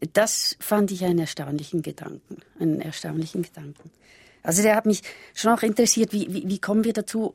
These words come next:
uns Roboter zu schaffen, die wir dann schlussendlich doch wie Menschen gestalten? Also wa-, was liegt da dahinter?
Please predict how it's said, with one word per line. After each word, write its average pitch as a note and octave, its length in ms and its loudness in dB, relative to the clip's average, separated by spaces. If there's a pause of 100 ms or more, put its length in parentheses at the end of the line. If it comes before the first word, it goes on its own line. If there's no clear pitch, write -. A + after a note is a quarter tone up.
(120)
uns G#3 320 2
Roboter A3 400 -2
zu A3+ 140 -6
schaffen, G#3 340 -2
die G3+ 140 -4
wir G3 120 0
dann F#3 160 2
schlussendlich F3+ 540 -4
doch - 240 -6
wie A#3+ 120 0
Menschen G#3+ 380 0
gestalten? D#3 680 -6
Also F3 240 -2
wa-, - 120 -4
was F3+ 180 -6
liegt F#3+ 220 -8
da F3 60 -6
dahinter? F3+ 500 -6